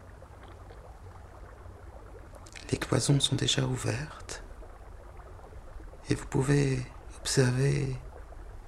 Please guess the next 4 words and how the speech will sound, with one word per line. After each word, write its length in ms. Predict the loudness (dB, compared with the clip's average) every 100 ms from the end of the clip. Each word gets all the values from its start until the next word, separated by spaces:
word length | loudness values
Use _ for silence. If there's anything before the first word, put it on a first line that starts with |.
| -12 -10 -10 -4
cette 280 | 0 2
jeune 200 | 4 4
femme 500 | 4 4 4 4 0 -4 -8 -10 -12 -12 -12 -14 -12 -12 -12 -12 -12 -8 -2
habillée 640 | 0 4 8 8 8 6